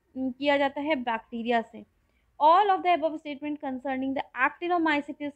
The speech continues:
filamentous soil bacteria Frankia are correct except that Frankia। यहाँ पर जो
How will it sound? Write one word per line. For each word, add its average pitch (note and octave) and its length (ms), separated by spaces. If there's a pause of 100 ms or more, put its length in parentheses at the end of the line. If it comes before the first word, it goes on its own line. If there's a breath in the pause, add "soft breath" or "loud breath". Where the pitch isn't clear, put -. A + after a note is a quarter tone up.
(140)
filamentous C4+ 680 (560 soft breath)
soil E4+ 320
bacteria C#4+ 460
Frankia C#4 380
are C4 80
correct B3+ 400
except B3 380
that B3 320
Frankia। A#3+ 640 (440)
यहाँ C#4 320 (160)
पर C#4 200 (360 soft breath)
जो E4 200